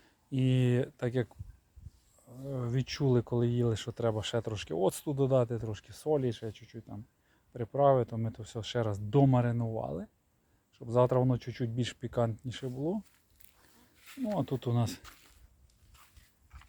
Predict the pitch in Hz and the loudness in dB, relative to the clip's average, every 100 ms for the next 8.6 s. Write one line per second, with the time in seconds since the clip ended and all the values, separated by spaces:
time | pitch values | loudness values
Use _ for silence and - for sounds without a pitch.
0 | - - - - 151 139 127 120 123 117 | -20 -20 -20 -10 -4 0 2 2 2 2
1 | 110 104 - _ - 143 131 117 107 - | 2 0 -6 _ -8 -2 0 0 -4 -8
2 | 110 104 _ _ - - - - - - | -8 -8 _ _ -20 -20 -16 -10 -8 -8
3 | - - - - - - - - 107 - | -8 -10 -8 -6 -4 -4 -4 -6 -6 -4
4 | 127 120 120 - - - - - - - | -2 0 0 -2 -6 -12 -12 -12 -16 -20
5 | - 131 - 147 143 135 127 135 123 135 | -10 -8 -2 4 6 4 4 0 0 0
6 | 120 117 135 131 165 160 135 - - - | 0 -2 -2 0 2 2 0 -4 -6 -6
7 | - - - - - - - - - - | -6 -10 -12 -18 -16 -18 -20 -20 -20 -20
8 | - - - 156 143 135 | -20 -18 -10 -6 -6 -8